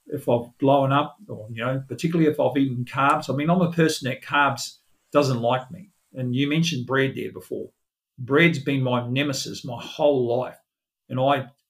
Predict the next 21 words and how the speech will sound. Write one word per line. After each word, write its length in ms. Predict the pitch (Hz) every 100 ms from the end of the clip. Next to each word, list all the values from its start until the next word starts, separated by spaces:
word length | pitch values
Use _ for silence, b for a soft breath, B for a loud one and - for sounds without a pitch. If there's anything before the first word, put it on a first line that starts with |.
| _ - -
credit 440 | - 170 151 -
bread 380 | 123 139 123 117 _ _ _ -
to 60 |
being 200 | 131 135
a 40 | 113
huge 600 | - - 185 156 123 -
part 260 | 135 123
of 80 | 127
my 220 | 135 147
obesity 640 | 117 120 160 170 165 - -
issue, 280 | - - - _ _ _
because 260 | 160 131 135
I 160 | 139
used 160 | 135 -
to 40 | 123
eat 100 | 123
a 60 |
lot 320 | 117 127 131
of 180 | 127 131
it. 160 | - -
So 340 | - 143 139